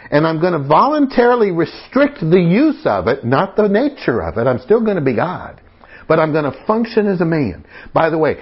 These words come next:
this answers all those little stinker cults that come knocking on your door. They knock on your door and they say, "Jesus is a created God." How can you say that? Well, he didn't know when he was coming back, so he's obviously not God.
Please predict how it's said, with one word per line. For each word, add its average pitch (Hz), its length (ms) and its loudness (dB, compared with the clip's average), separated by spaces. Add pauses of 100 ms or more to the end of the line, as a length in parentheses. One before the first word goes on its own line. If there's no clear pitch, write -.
(180)
this 165 280 2
answers 135 460 0
all 127 200 0
those 120 240 0
little 120 260 0
stinker 131 460 -4
cults - 440 -2
that 92 140 -6
come 107 200 -2
knocking 104 360 -2
on 98 160 -2
your 87 140 -4
door. 90 340 0 (1160)
They 117 120 4
knock 143 260 0
on 139 140 -2
your 113 100 -2
door 143 200 0
and 110 100 -2
they 107 80 0
say, 104 220 -2
"Jesus 127 640 -4 (120)
is 92 180 -6
a 98 80 -10
created 107 640 -4
God." - 400 -12 (1000)
How 139 120 -2
can 175 200 -2
you 180 120 2
say 220 220 0
that? - 120 -6
Well, 104 140 0
he 139 120 0
didn't 104 300 0
know 117 140 2
when 104 160 -2
he 110 100 0
was 98 140 -4
coming 92 340 -4
back, 123 440 -6
so 98 160 -2
he's 110 200 -2
obviously 107 480 -4
not 95 260 -4
God. 131 340 -2